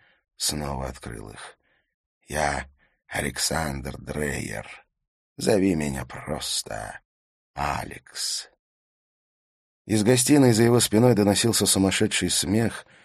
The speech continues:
похожий на работающую машину или вертолёт, а потом полные ужаса вопли, знаменующие переход от Speak to Me к Breathe, композиции группы Pink Floyd. Именно такие вопли он пытался вызвать, но никто из них не хотел орать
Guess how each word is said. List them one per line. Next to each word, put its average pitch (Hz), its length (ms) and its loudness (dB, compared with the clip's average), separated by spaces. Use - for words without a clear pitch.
похожий 92 400 2
на 90 80 2
работающую 87 640 0
машину 82 500 -2
или 69 140 -8
вертолёт, 67 680 -4
а 151 100 -4
потом 151 320 6
полные 139 400 8
ужаса 131 420 6
вопли, 127 580 4
знаменующие 95 600 4
переход 95 380 2
от 95 100 2
Speak - 340 0
to 90 160 -2
Me 92 140 2
к 78 80 -8
Breathe, 78 480 -6
композиции 98 600 -4
группы 73 320 -10
Pink 76 320 -12
Floyd. - 420 -14
Именно 82 280 0
такие 82 460 -2
вопли 90 360 0
он 71 140 -6
пытался 85 560 0
вызвать, 80 840 -2
но 76 160 -8
никто 98 560 0
из 92 240 -2
них 87 400 -4
не 78 160 -6
хотел 87 640 -4
орать 65 640 -10